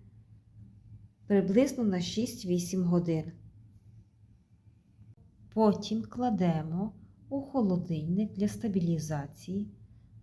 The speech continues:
на дванадцять годин. Сир вийшов смачним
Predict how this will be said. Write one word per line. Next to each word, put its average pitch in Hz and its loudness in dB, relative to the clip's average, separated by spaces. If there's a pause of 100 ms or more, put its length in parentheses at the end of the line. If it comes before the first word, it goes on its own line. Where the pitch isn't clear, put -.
на 214 2
дванадцять 170 -2
годин. 175 -10 (3250)
Сир 196 0
вийшов 180 -2 (640)
смачним 214 2